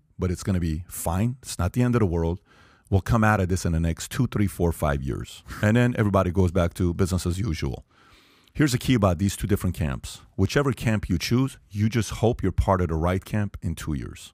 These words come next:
<laughs> okay? Because if you're part of the wrong camp in two years, you are not gonna come out of this thing better than you were prior to this camp. So to the Dave Ramsey camp,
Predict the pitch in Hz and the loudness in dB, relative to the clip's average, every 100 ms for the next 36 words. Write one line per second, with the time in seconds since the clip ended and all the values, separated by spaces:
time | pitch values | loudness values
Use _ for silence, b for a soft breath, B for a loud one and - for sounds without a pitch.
0 | _ - - 135 - - B B B 147 | _ -2 0 0 -4 -8 B B B 4
1 | 196 156 143 131 117 147 156 123 107 117 | 6 4 2 2 4 4 4 2 4 4
2 | 131 127 - 120 - 92 - 123 107 110 | 2 0 -2 -2 -2 -4 0 2 2 2
3 | 123 - B B B 117 123 101 92 98 | 0 -6 B B B 2 4 4 2 0
4 | 101 107 95 - 95 87 80 78 78 - | 0 -2 -4 0 0 2 -2 -4 -6 -6
5 | 80 73 107 120 139 - B B B 104 | -8 0 2 2 0 -2 B B B 0
6 | 95 92 95 - - 107 95 82 - 80 | 2 2 2 2 2 2 2 -2 -2 -2
7 | 76 _ 92 85 - 76 - - b b | -2 _ -4 -2 -4 -6 -6 -14 b b
8 | b b - 160 - - 160 147 117 165 | b b 2 2 0 -2 0 0 0 0
9 | 180 156 160 151 156 - 165 160 | 2 0 0 -2 -4 -2 -2 -2